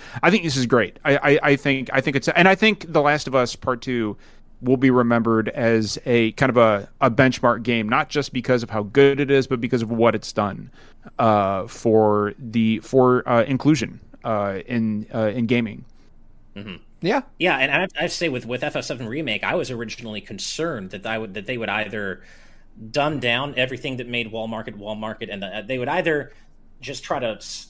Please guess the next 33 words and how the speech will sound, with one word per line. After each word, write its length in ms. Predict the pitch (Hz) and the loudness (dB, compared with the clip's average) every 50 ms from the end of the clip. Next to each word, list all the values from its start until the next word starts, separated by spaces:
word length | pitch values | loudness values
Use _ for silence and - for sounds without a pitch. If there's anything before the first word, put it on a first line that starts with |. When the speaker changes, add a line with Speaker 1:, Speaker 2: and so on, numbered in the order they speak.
| - - | -20 -20
Speaker 2:
smear 400 | - - - - 196 202 202 185 | -16 -16 -10 -6 -2 0 0 0
it 80 | 165 | 0
out, 240 | 160 147 147 143 135 | 0 0 -2 -2 -4
just 220 | 131 135 131 127 - | -6 -10 -10 -10 -10
to 60 | 127 | -8
not 180 | 123 123 123 | -6 -6 -6
even 420 | 127 127 - 120 110 104 98 98 - - | -6 -6 -6 -8 -8 -8 -12 -14 -16 -16
try 200 | - - - 120 | -14 -8 -6 -4
to 120 | 143 170 175 | -2 -2 -2
approach 400 | 180 175 - 175 175 170 - 185 | -2 0 0 0 0 0 -4 -6
it 160 | 180 170 - | -6 -8 -10
whatsoever 580 | 123 120 143 143 - - 139 131 135 143 156 156 | -8 -8 -6 -6 -6 -6 -4 -4 -4 -4 -4 -6
and 100 | 139 117 | -6 -6
just 200 | 123 120 - - | -8 -12 -8 -8
kind 160 | 131 120 117 | -8 -8 -8
of, 80 | 110 | -10
like, 240 | 107 104 110 107 101 | -10 -10 -10 -10 -8
gloss 320 | - 123 127 127 127 - 147 | -8 -6 -4 -4 -4 -4 -4
over 260 | 160 170 160 175 190 | -6 -6 -6 -6 -6
it, 140 | 190 190 196 - - - - - - - - | -6 -6 -10 -16 -20 -20 -20 -20 -20 -20 -10
or 460 | - 156 156 156 151 151 147 143 139 127 127 | -8 -4 0 0 2 2 0 -2 -4 -8 -10
that 400 | 120 120 139 135 131 127 113 107 | -6 -4 -2 -2 -2 -4 -8 -8
they 200 | 127 131 127 127 | -6 -6 -4 -6
would 360 | 120 113 123 120 113 104 104 | -6 -6 -6 -6 -6 -8 -10
be 280 | - 120 117 113 107 110 | -10 -8 -8 -8 -8 -10
incredibly 560 | 113 107 - - - 139 131 135 110 117 110 | -12 -12 -14 -8 -8 -8 -8 -6 -8 -10 -10
tone 360 | 107 - - 123 113 117 107 | -12 -12 -12 -10 -10 -10 -10
deaf 340 | 98 90 73 - - - - - - | -10 -10 -12 -12 -18 -20 -20 -10 -8
and, 220 | 117 113 107 110 | -6 -6 -6 -6
and 160 | 107 107 110 | -6 -6 -6
maybe 220 | 110 113 113 107 110 | -4 -6 -6 -8 -8
just 200 | 101 117 - - | -12 -12 -12 -14
completely 920 | - 113 - - - - 123 127 131 123 - 113 120 113 110 104 98 - | -18 -20 -20 -20 -16 -12 -10 -8 -8 -10 -10 -12 -10 -10 -10 -10 -12 -14